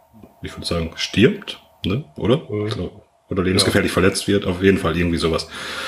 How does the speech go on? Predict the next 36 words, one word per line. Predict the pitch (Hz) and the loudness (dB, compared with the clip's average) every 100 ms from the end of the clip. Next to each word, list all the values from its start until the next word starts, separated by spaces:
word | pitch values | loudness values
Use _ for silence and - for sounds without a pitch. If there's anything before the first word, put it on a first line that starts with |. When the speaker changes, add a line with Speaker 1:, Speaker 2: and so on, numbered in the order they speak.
| - - - | -10 -14 -2
Speaker 1:
Ähm, | 98 98 95 98 98 _ _ _ _ _ | 4 4 4 0 -6 _ _ _ _ _
und, | - 101 95 92 95 90 - - - _ _ _ _ - | 2 4 6 4 2 0 -4 -4 -14 _ _ _ _ -14
äh, | 90 92 90 87 87 | -4 -2 0 -2 -2
im | 92 | 2
Laufe | 85 - | 2 4
der | 110 | 2
Geschichte | 98 - - 101 98 95 - - - | 4 0 2 4 4 2 -6 -20 -20
flüchtet | - - 107 - - | -12 2 2 2 0
der | 95 | 0
Verbrecher | 104 87 92 - 95 | 2 2 0 4 2
auf | 87 | 2
eine | 78 92 92 90 90 | 0 2 2 0 -4
Farm | - - - 92 104 113 113 | -8 -6 0 2 2 4 4
und | 92 - | 2 2
da | 90 92 | 2 2
lernt | 90 90 98 - | 2 4 4 2
er | 80 | 2
ein | 87 87 87 - | 2 0 -6 -4
Mädchen | 92 90 107 - 98 | 0 2 2 2 2
kennen, | - 98 98 | 4 2 2
die | 85 90 - - | 0 -2 -6 -16
scheinbar | - - 110 117 120 | -8 -2 2 4 2
von | - 92 | 0 -2
ihrem | 95 95 | 0 -2
Vater | - 98 98 98 95 95 95 | 0 0 2 2 2 0 -2
misshandelt | 90 - 98 104 107 - | -2 0 2 2 2 2
wird, | 107 110 | 2 2
würd | 110 | -2
ich | 104 | 0
sagen, | - 101 101 101 101 - - - - - - - | 2 4 4 2 -4 -10 -10 -10 -10 -10 -14 -20
und, | - 98 95 - | -2 2 2 2
äh, | 101 92 | 0 0
Freundschaft | - 110 113 | 2 4 4
mit | 113 104 | 2 4
dem | 101 | 4
schließt. | 101 107 101 98 - | 4 6 6 4 0